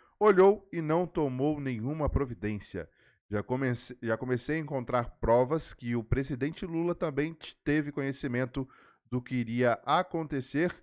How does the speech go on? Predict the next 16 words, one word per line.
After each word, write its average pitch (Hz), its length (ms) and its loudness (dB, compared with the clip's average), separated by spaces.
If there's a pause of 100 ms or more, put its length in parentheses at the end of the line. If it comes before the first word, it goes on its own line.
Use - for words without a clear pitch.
(300)
e 135 140 0
não 120 180 0
fez 156 640 0 (460)
nada. 117 1120 4 (440)
Coloca 147 500 6
a 147 60 2
sua 160 520 2 (120)
opinião 143 680 0
aí 131 140 -2
nos 135 200 -6
comentários 143 760 0
e 123 80 0
ele 160 480 0
enviou 165 720 -2
um 190 180 -4
ofício 226 720 -4